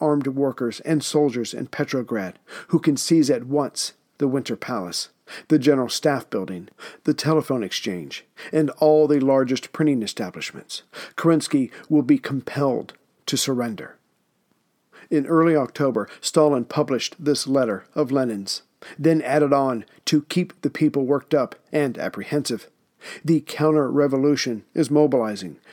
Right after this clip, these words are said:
Prepare to repulse it." Yet, that wasn't the case. More besides,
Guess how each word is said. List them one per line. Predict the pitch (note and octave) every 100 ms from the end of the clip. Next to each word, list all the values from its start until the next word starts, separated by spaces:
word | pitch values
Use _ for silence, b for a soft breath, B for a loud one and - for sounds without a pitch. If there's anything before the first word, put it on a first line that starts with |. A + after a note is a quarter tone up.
| -
Prepare | D#3+ - E3+ D#3
to | - C#3
repulse | B2 - D#3 -
it." | B2 - - _ _ _ B B
Yet, | - D3 A#2 _ _ _ _ _ -
that | D#3+ D3
wasn't | D#3 D3 G#2+
the | -
case. | - - F#2 - - _ _ B B
More | D#3+ D#3
besides, | C3 - C#3+ C3+ A2